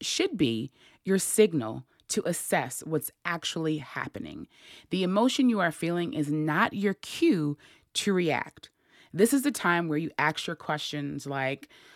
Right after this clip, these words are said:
um, "Am I in danger? Is someone mistreating me? Am I angry?" And then lastly, why?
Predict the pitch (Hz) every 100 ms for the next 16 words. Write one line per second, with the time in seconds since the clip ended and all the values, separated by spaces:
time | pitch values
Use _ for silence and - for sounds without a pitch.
0 | - - - 143 135 127 131 - 127 123
1 | - 127 214 240 214 214 208 202 - -
2 | - _ 143 139 139 - 147 139 131 127
3 | 120 - - 233 226 220 208 196 190 135
4 | 117 110 - 156 208 240 226 233 226 240
5 | 233 _ _ _ _ _ 180 190 180 170
6 | 151 185 - 175 170 - - 143 143 131
7 | 110 - 87